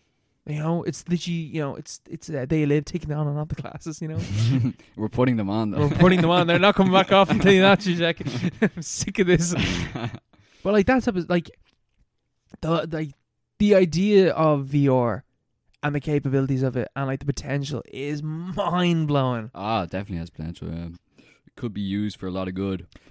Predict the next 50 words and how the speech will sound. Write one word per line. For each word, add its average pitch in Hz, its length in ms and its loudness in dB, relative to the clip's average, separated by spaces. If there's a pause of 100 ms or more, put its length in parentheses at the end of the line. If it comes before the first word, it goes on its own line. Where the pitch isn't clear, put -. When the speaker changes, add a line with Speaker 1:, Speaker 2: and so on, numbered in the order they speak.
Speaker 1:
Do 240 80 2
you, 370 240 4 (260)
like, 214 400 -2 (760)
why 262 260 -2
do 370 80 2
you 330 40 6
think 277 160 -2
that 202 80 0
a 196 60 2
lot 170 100 0
of 156 60 -4
people 165 180 -4
fear 143 720 -4
that 139 140 -2
type 143 180 0
of 135 60 -8
stuff? 139 200 -6
Like, 139 140 -4
the, 131 280 -4 (480)
not 285 300 2
even, 220 200 -4
like, 190 120 0
the 165 80 -8
fear 156 360 0
of, 147 200 -4
like, 143 160 -4 (120)
the 147 280 -6
unknown 131 420 -4
aspects 127 380 -8
of 123 80 -16
technology, 135 380 -8
but 135 100 -10
why 151 240 0
do 151 100 2
Speaker 2:
Mm. - 60 -2
Speaker 1:
people 139 440 -2 (1160)
not 143 360 2
like 135 440 -2
the 131 180 -6
idea 127 400 -2
of 127 100 -4
it? - 280 -8 (180)
Speaker 2:
Me, 139 300 2
personally, 135 640 0
it's - 160 -4
the - 80 -16
people 104 220 -2
who 92 60 -4
control 87 440 -6
technology. 82 460 -10